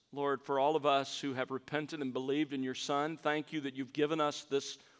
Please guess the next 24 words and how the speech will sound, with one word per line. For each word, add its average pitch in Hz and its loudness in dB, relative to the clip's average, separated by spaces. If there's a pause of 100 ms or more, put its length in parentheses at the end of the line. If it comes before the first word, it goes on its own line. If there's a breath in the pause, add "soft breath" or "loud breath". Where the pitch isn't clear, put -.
way 143 6
to 143 -6
remember 135 -2
him. 147 -4 (1800 soft breath)
But 147 -2
Lord, 156 4
we, 175 0
we 170 -4
want 139 -4
you 120 -6 (320)
to 139 -12
forgive 123 -8
us. - -12 (1400)
Lord, 143 2
you 151 -2
have 151 -2
forgiven 147 0
us - -2 (480)
as 131 2
our 123 4
judge. 127 2
The 123 -6
gavel 143 6
has 131 -2